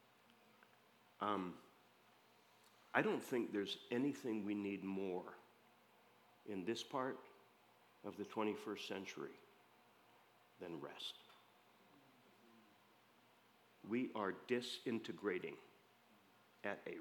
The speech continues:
rapid pace. We have kids killing themselves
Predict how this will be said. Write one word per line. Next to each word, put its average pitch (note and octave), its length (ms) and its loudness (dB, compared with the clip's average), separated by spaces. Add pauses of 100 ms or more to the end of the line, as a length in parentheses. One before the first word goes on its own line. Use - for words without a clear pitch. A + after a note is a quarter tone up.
(140)
rapid G2 440 0 (260)
pace. - 100 -14 (3000)
We A2 100 0
have G#2+ 260 -6
kids C3+ 500 2
killing C#3+ 420 2
themselves F#2 640 0